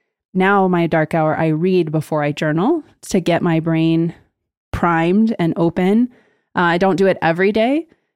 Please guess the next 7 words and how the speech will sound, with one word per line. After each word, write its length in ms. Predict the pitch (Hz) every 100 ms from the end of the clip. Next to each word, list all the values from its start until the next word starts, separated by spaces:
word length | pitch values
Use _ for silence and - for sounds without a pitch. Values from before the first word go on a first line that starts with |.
| _
When 220 | - 185 196
I 140 | 185
do 300 | 175 175 190
add 260 | 170 170 165
reading 300 | 170 175 175
into 260 | 180 -
my 480 | 185 160 156 156 165